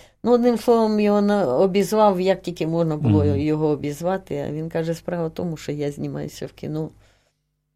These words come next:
Speaker 1: І нам дали двадцять хвилин на обід. Як ви думаєте, я встигну і пообідати, і переодягтися? Якби ви знали цю, е, всю кухню, то ви на, на мене би не ображалися. А ви, значить, ви просто не,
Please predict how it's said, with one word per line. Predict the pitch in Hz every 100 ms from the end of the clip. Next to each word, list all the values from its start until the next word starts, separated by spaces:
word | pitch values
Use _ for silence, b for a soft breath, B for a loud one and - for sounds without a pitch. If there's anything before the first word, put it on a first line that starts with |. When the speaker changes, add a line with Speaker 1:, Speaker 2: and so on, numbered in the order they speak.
| -
Speaker 1:
І |
нам | 151 165 180
дали | 185 180
двадцять | 170 202 220 -
хвилин | 180 175 196 190
на | 165
обід. | 165 151 151 - - _ _ _ _ _
Як | - 202
ви | 208
думаєте, | 185 180 160 175
я | 185
встигну | 175 - 269 220
і | - 175
пообідати, | 208 196 202 196 180 180
і | 175
переодягтися? | 165 165 156 156 - 147 131 - 143 - _ _ _ _ _ _ _ _ _ _ _ _
Якби | - 165 175
ви | 208 214
знали | 208 226 202 190 180 - 170
цю, | - 208 185 175
е, | 113 175
всю | 170 160 - 214
кухню, | 330 381 - 202 165
то | 165 220
ви | 269
на, | 262 247 196 220 180
на | 220 233
мене | 247 254
би | 240 247
не | 247 240
ображалися. | 240 247 214 156 151 - 147 135
А | - 214
ви, | 320 311
значить, | 277 302 294 277
ви | 277
просто | 277 254 - 240
не, | 220 208